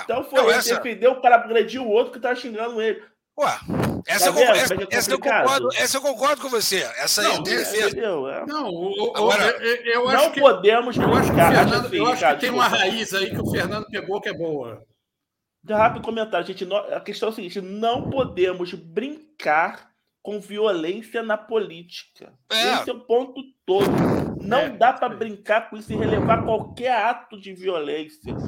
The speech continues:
Speaker 1: Quando o Ciro foi agredido em São Paulo por manipu-, manifestantes do P T após o ato da, contra Fora Bolsonaro, P T em peso relevou e atenuou e disse que não foi nada. E tem vídeo. Tem hoje até que diz que nega a agressão,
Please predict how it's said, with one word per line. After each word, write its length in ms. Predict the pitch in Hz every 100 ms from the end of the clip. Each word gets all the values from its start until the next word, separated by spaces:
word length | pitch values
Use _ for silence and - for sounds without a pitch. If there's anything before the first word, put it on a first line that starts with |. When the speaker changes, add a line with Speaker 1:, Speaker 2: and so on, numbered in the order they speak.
| - -
Speaker 1:
Quando 260 | - 220 220
o 40 |
Ciro 440 | 214 214 247 294 320
foi 180 | 247
agredido 540 | 247 220 220 214 214 202
em 60 |
São 340 | 220 220 208 -
Paulo 340 | 175 185 185
por 140 | 196 185
manipu-, 680 | 190 190 190 190 180 175 _ _ -
manifestantes 920 | 165 185 190 185 185 - 226 262 233
do 160 | 220
P 140 | - 202
T 260 | 202 175
após 440 | 175 139 190 220 214
o 140 | 190
ato 340 | 175 180 180 170
da, 340 | 165 156 139 - _ _
contra 300 | - 190 190
Fora 280 | 180 180 180
Bolsonaro, 720 | 175 170 175 156 143 180 240 - _ _ _ _ _ -
P 140 | 180 - - -
T 340 | 208 262 -
em 280 | - 311 349 _
peso 440 | - 226 269 302 285
relevou 800 | 208 240 247 226 175 - 220 269
e 80 |
atenuou 600 | 254 240 254 247 220 208
e 60 | 254
disse 180 | 254 254
que 80 | 240
não 120 | 233
foi 240 | - 269
nada. 360 | 285 226 233 170
E 40 |
tem 240 | 170 233 254
vídeo. 520 | - - - - - -
Tem 100 | 214
hoje 160 | 247
até 120 | 240
que 160 | 247 262
diz 160 | 277 254
que 140 | 277
nega 460 | 247 233 269 277 220
a 20 |
agressão, 640 | 214 190 - 190 240 -